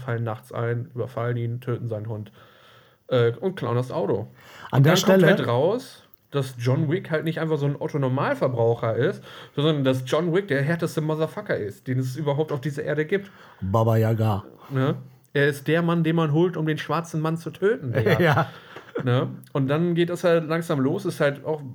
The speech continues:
Speaker 1: ne, gerade Thema Rache so. Er will halt natürlich dann Rache üben an, äh, Josef, Vigos Sohn, der, äh, seinen Hund umgebracht hat. Quasi das Trauermittel, um mit der Trauer halt klarzukommen, weil er war nicht mehr alleine damit, ne?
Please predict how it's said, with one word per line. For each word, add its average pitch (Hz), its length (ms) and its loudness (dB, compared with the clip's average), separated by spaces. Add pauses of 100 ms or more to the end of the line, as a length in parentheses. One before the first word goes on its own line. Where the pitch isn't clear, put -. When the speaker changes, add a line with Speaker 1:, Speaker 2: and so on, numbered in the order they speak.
(120)
Speaker 1:
ne, 147 200 -2
gerade 139 340 -2
Thema 135 300 -2
Rache 196 340 -2
so. 180 140 -2
Er 147 180 0
will 165 160 2
halt 170 100 2
natürlich 160 300 -4
dann 135 160 -2
Rache 131 320 -2
üben 180 560 -4
an, 131 360 0
äh, 123 180 4
Josef, 139 640 0
Vigos 131 400 -2
Sohn, 190 400 -2 (680)
der, 131 460 4
äh, 127 200 4
seinen 131 220 4
Hund 254 160 4
umgebracht 120 420 2
hat. 127 140 2
Quasi 135 420 2
das 156 340 -2
Trauermittel, 170 500 2
um 170 80 2
mit 170 160 2
der 156 80 0
Trauer 160 220 0
halt 135 120 -2
klarzukommen, 160 460 0
weil 123 100 4
er 120 140 2
war 120 100 0
nicht 127 160 -2
mehr 147 160 -6
alleine 196 400 0
damit, 117 320 0
ne? 160 220 0